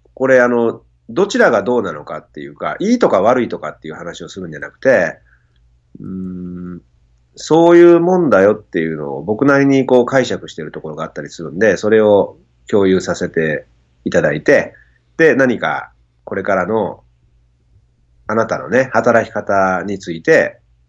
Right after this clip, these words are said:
ヒントになればいいなと思います。で、僕はあの、実はあの、この個人で働くということと、それから企業で働くっていうこと、両方の経験を持っています。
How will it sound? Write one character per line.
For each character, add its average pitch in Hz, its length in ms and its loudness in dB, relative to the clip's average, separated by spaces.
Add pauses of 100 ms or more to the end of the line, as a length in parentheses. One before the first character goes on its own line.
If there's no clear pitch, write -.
(400)
ヒ 123 100 -4
ン 110 60 -4
ト - 80 -6
に 69 100 -14
な 71 80 -12
れ 69 80 -10
ば 67 120 -12
い 64 60 -18
い - 40 -20
な 67 100 -12
と - 240 -16
思 85 180 -8
い 76 40 -10
ま 71 100 -12
す。 - 160 -16 (1700)
で、 135 60 4
僕 185 200 2
は 165 160 6
あ 127 40 4
の、 110 220 -2
実 123 220 -8
は 120 140 2
あ 107 40 -2
の、 95 420 -8
こ 95 120 -10
の 87 140 -10
個 165 160 -2
人 135 180 -2
で 90 80 -4
働 87 340 -6
く - 80 -16
と 80 120 -8
い 78 80 -8
う 76 40 -16
こ 80 120 -12
と - 100 -16
と、 90 440 -2 (260)
そ - 100 -8
れ 92 80 -4
か 92 80 -10
ら 87 100 -4
企 117 200 -4
業 92 160 6
で 82 80 -2
働 80 280 -4
く - 80 -12
っ - 60 -20
て 73 140 -10
い - 20 -6
う 71 60 -8
こ 87 80 -10
と、 - 100 -8
両 131 220 6
方 127 180 6
の 120 140 4
経 113 220 2
験 98 200 2
を 92 60 0
持 92 80 -2
っ 95 60 -8
て 76 120 -10
い 69 60 -8
ま - 100 -14
す。 - 180 -18